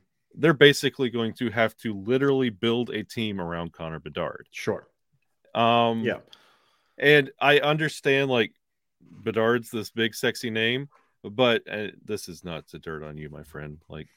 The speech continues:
Speaker 1: you know, I love you and everything, but
Speaker 2: Mm-hmm.
Speaker 1: Alexis Lafreniere was another big name that
Speaker 2: He was.
Speaker 1: everybody was said, "Oh, the Rangers, go ahead and give him the cup. Like, this is exactly what you wanna see." And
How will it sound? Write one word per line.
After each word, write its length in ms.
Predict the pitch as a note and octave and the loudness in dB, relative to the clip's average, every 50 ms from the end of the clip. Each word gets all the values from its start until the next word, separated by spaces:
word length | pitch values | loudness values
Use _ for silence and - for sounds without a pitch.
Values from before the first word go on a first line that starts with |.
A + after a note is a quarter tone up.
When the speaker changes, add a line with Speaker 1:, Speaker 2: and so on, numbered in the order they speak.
| _ - | _ -18
Speaker 1:
you 160 | E2 D2+ D#2+ | -14 -14 -12
know, 180 | D#2 D2+ D2 C#2+ | -12 -12 -10 -8
I 120 | C#2+ C#2+ | -8 -8
love 260 | C#2 C#2+ D2 D2 C#2+ | -8 -8 -10 -10 -8
you 120 | D2+ D2+ D2+ | -8 -8 -8
and 80 | D2+ | -6
everything, 400 | D#2 D2+ D2+ D#2 C#2+ F2+ E2+ E2+ | -6 -6 -6 -6 -6 -6 -6 -4
but 140 | E2+ F2+ - | -4 -4 -4
Speaker 2:
Mm-hmm. 140 | C3+ A#2 A2 | 0 2 4
Speaker 1:
Alexis 300 | C3 D3+ C3 - D#3 C3+ | 4 4 4 4 4 6
Lafreniere 720 | B2+ B2+ B2 A#2+ - B2+ A2+ A2 A2 A2+ A2 G#2 G2 F#2 F2+ | 8 8 8 8 4 2 2 6 8 10 10 10 10 8 4
was 180 | F#2 F#2 F#2 | 2 0 0
another 320 | G2+ F#2+ G#2 A2 A2+ G#2 F2 | 0 2 4 4 4 4 4
big 280 | D#2 F#2+ F2 D#2+ E2 | 2 0 -2 -2 -4
name 360 | E2+ D#2+ D2+ C#2+ C2+ C#2 C#2 _ _ _ _ _ _ - | -4 -4 -4 -4 -6 -8 -12 _ _ _ _ _ _ 2
that 120 | A2 G#2+ G#2 | 4 6 8
Speaker 2:
He 60 | G#2+ | 8
was. 40 | C#3 | 8
Speaker 1:
everybody 440 | A2 G#2 - G#2+ G#2 G2+ G2+ - _ _ _ - - _ _ _ _ _ _ _ - | 6 6 6 6 6 6 4 0 _ _ _ -20 -20 _ _ _ _ _ _ _ -4
was 600 | G#2+ G#2+ G#2+ G#2+ G#2+ G#2 G#2 G#2 G2 F2 - - _ _ _ _ _ _ _ _ | 2 4 6 8 10 10 8 8 6 2 -8 -14 _ _ _ _ _ _ _ _
said, 280 | - - - A2+ G#2 - | -8 -2 0 0 2 4
"Oh, 220 | A2 A#2+ A2+ G#2 | 6 6 6 6
the 120 | F#2 G2+ F#2+ | 4 4 4
Rangers, 600 | F2+ A2+ A#2 A#2 G2+ - A2 G2+ G2 F2+ - - _ _ _ _ - - | 6 6 4 4 4 0 0 0 0 -2 -6 -16 _ _ _ _ -8 0
go 180 | B2 A#2+ A#2 | 2 4 4
ahead 220 | A2 A2+ A2 G#2+ G2 | 4 4 2 0 0
and 100 | F#2+ F2+ | 0 0
give 140 | G#2+ G2 | 0 0
him 160 | F#2+ F2+ E2 D#2+ | 0 -2 -6 -8
the 100 | E2+ E2 | -10 -10
cup. 340 | - - B2 A#2+ A2+ - - | -4 0 2 2 2 2 0
Like, 240 | G2 F#2+ F2+ E2+ - _ - | -2 -2 -2 -2 -4 _ -2
this 240 | A#2 A#2+ - - | -2 -2 -2 -2
is 220 | G#2+ G2 F#2+ E2+ F2+ | -4 -4 -4 -4 -6
exactly 640 | F2 D#2+ E2 G2 G#2+ G#2+ G#2 G#2+ - - - G2+ G2 | -8 -6 -4 0 2 4 4 2 2 -2 -6 -4 -2
what 260 | G2 G2+ F#2+ - - | -2 -2 -4 -4 -6
you 80 | G2 | -6
wanna 220 | F2+ F2+ F2 F2 E2 | -6 -6 -6 -8 -8
see." 460 | - - - D3 C#3 B2 A#2+ G#2+ - _ _ _ _ _ _ _ _ _ _ _ _ _ _ _ _ - | -8 -4 -2 0 2 2 0 0 -4 _ _ _ _ _ _ _ _ _ _ _ _ _ _ _ _ -2
And 500 | B2+ C#3 C#3 C3+ C3+ C3+ C3 B2+ A#2+ | 0 2 4 4 4 4 4 2 -2